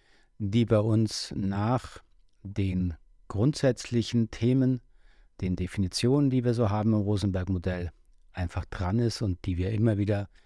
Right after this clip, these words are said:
in allen Ausbildungen auch genauso machen und sehr, sehr häufig wiederholen. In diesen Einsteigermodulen, die letzten Episoden hier im Podcast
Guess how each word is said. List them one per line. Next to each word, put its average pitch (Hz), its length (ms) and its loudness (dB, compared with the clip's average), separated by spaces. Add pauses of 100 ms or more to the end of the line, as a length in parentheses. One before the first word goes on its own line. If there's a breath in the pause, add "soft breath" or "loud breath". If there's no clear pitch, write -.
(160)
in 95 140 0
allen 127 260 4
Ausbildungen 123 720 2
auch 107 140 -2
genauso 113 420 2
machen 107 380 0
und 95 240 -2 (260)
sehr, 95 240 -2
sehr 92 140 -2
häufig 92 360 -6
wiederholen. 85 440 -2 (420)
In 113 160 0
diesen 117 380 0 (300)
Einsteigermodulen, 160 1300 2 (100)
die 113 60 -2
letzten 110 580 -2 (560)
Episoden 120 680 2 (360)
hier 120 320 0
im 117 120 0
Podcast - 680 -4